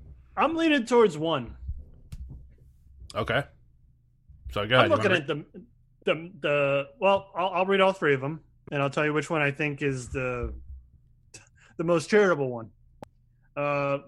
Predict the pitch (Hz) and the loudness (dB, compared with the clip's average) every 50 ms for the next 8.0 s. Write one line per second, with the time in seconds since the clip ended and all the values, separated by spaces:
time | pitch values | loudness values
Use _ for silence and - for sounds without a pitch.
0 | - _ _ - _ - 156 151 143 147 147 143 139 147 151 151 143 147 147 180 | -20 _ _ -20 _ -6 -4 -2 -2 -2 -4 -6 -6 -2 -2 -2 -2 -2 0 0
1 | 190 185 185 180 170 160 151 147 143 139 127 123 - _ _ _ _ - - - | 0 2 2 0 2 2 2 2 2 0 -2 -4 -12 _ _ _ _ -14 -6 -4
2 | 143 139 135 175 214 240 247 240 233 233 233 220 196 - _ _ _ _ _ _ | -4 -2 0 2 4 4 4 4 2 0 -2 -6 -10 -16 _ _ _ _ _ _
3 | _ _ _ _ _ _ - - 165 143 135 - _ - - 135 139 139 135 156 | _ _ _ _ _ _ -12 -8 -8 -8 -8 -10 _ -12 -8 -6 -6 -6 -4 -6
4 | 151 139 - 226 233 185 120 104 113 127 139 170 170 - _ _ - 110 113 123 | -8 -6 -2 -2 -2 -2 -2 -6 -6 -6 -6 -6 -6 -10 _ _ 0 4 6 8
5 | 135 135 135 139 143 135 120 127 120 120 120 120 113 - - _ _ - - 117 | 8 10 8 8 6 6 6 6 6 6 6 4 2 -2 -10 _ _ -6 -4 -2
6 | 120 123 - 123 104 95 107 - 185 185 202 185 - 214 196 180 165 156 156 - | -2 0 2 2 2 2 2 0 -2 -2 -2 -2 2 4 6 6 6 4 0 -4
7 | - - 151 139 139 160 160 156 151 143 143 139 123 113 104 - - - - | -10 -10 -8 -2 0 0 0 0 0 -2 -2 -4 -4 -6 -10 -14 -16 -16 -16